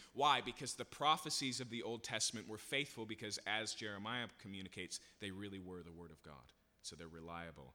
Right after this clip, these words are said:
He makes a promise and he keeps it, and he keeps it in Jesus Christ.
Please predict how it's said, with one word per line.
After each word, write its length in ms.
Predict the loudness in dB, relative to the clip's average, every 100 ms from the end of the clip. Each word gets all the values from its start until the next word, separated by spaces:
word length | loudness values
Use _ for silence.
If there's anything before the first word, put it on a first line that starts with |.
| -20
He 140 | -10 -6
makes 260 | -4 -4
a 60 | -8
promise 500 | -4 -2 -2 -2 -4 -4 -12
and 100 | -12
he 80 | -12
keeps 380 | -10 -10 -8 -8
it, 100 | -10 -12
and 80 |
he 60 | -12
keeps 400 | -12 -12 -8 -8
it 100 | -8 -18 _ _ _
in 140 | -6
Jesus 380 | -6 -6 -8 -10
Christ. 500 | -10 -12 -8 -10 -10